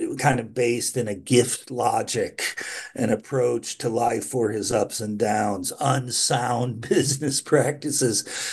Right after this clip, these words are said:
So, so that's what really struck me. And you, you picked up on it very nicely,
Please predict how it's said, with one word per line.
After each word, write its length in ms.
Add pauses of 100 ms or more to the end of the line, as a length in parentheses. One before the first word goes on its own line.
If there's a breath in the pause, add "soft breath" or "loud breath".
(140)
So, 400 (120)
so 260
that's 460
what 360 (160)
really 280
struck 380
me. 220
And 220
you, 200
you 380
picked 300
up 220
on 140
it 140
very 260
nicely, 800